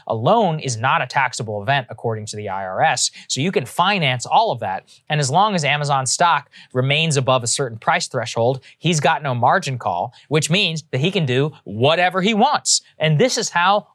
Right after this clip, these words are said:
all of the ultra rich live, because they don't have to sell anything. They have a taxable event one time when they buy the asset,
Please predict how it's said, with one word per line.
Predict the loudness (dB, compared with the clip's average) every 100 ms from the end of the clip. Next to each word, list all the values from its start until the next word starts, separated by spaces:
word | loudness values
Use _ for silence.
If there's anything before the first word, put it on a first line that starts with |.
| _ -4
all | 2 4 4
of | 0
the | 0
ultra | 0 0 -4 -8
rich | -8 -12
live, | -10 -10 -10 -14 _ _
because | -2 2 4 4 0 -6 -2
they | 0
don't | 2
have | 0
to |
sell | -2 2 2 2
anything. | -2 -4 -4 -6 -10 _ _ 0
They | 0
have | 0
a | 0
taxable | -2 -2 0 2
event | 4 2 0
one | 0 0 2
time | 0 2 0
when | -2
they | 0
buy | 2 2
the | 2
asset, | 0 0 0 0